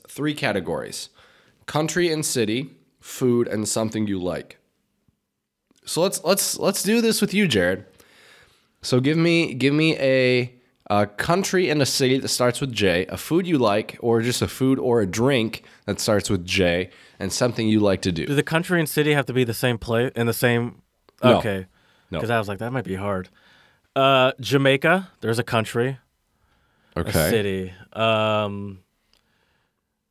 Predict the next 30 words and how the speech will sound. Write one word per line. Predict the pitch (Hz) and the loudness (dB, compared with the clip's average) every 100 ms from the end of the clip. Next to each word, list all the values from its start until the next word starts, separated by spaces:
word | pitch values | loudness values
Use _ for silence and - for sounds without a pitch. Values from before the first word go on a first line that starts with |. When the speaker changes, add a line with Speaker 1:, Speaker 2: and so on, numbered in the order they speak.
| _ _ _ _ _ _ _ _ - - | _ _ _ _ _ _ _ _ -20 -18
Speaker 2:
Jamestown | 95 120 123 127 123 - 143 123 127 127 135 131 | -6 0 0 0 -4 -4 0 2 2 0 -4 -6
something. | - 131 127 135 131 | -2 -2 0 -2 -2
There's | 123 120 | -2 0
a | 113 | 0
Jamestown | 101 104 95 - 101 95 | 0 -2 -2 -4 -6 -4
somewhere. | - 101 101 101 | -6 -4 -4 -6
Let | 110 151 | -2 0
me | 175 | 2
think | 190 | 2
of | 180 | 2
one | 151 147 | 4 4
Speaker 1:
There, | 131 | 4
Speaker 2:
I | |
Speaker 1:
there's | 123 107 | 4 2
Speaker 2:
actually | 113 | 2
Speaker 1:
a | |
Jamestown | 110 110 98 107 98 | 2 2 2 0 0
Speaker 2:
know. | 139 | 2
Let | |
me | 151 | 4
think | 175 160 | 4 2
of | |
Speaker 1:
somewhere. | |
Speaker 2:
one | 139 | 2
I | 127 | 2
actually | 113 - 107 | 0 -4 -4
know. | 98 | 0
Speaker 1:
Okay. | 90 92 - - - _ _ - | 0 -2 -8 -20 -20 _ _ -2
Speaker 2:
Uh, | 127 123 120 117 113 113 110 107 98 _ _ _ _ _ _ _ - - - - _ - | 2 4 4 2 2 0 -2 -6 -12 _ _ _ _ _ _ _ -18 -18 -20 -20 _ -4
oh, | 196 135 | -2 -2